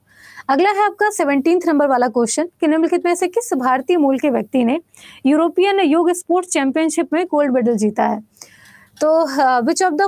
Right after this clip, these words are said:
following person of Indian origin has won the gold medal in the, in the European Yoga Sports Championship?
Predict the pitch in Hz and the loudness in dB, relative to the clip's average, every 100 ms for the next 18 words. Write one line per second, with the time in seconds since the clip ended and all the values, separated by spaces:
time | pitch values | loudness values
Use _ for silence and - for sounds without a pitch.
0 | 359 339 302 330 359 359 - 277 277 - | 0 0 2 2 0 -2 -4 -2 0 0
1 | 330 392 _ - 277 - 269 - _ _ | -4 -4 _ -4 -4 -2 -4 -4 _ _
2 | - 302 320 370 349 - 269 254 320 349 | -2 0 2 0 0 0 0 0 0 0
3 | 254 247 269 - _ _ 233 311 330 269 | 0 0 -2 -8 _ _ 0 2 2 0
4 | 294 - _ 220 269 415 392 349 359 320 | -2 -6 _ 0 2 2 2 2 0 0
5 | 320 320 - 277 269 - 294 311 330 294 | -2 -4 -10 -6 -6 -2 0 0 0 0
6 | 269 277 247 320 330 254 240 277 277 302 | 0 0 0 0 2 0 0 -2 -2 -4
7 | 339 330 233 220 247 240 | -2 -2 -4 0 -2 -2